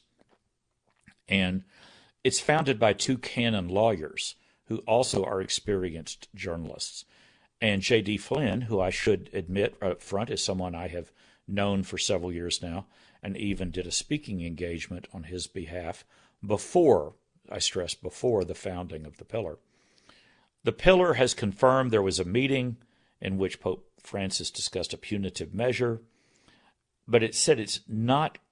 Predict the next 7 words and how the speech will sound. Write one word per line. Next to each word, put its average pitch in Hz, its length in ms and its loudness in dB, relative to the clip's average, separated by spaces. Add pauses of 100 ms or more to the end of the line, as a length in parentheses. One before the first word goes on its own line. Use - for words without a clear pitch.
clear 156 840 0 (160)
to 101 300 -4
their 113 380 6
sources 85 580 2
at - 100 -16
the - 60 -16
Vatican - 500 -10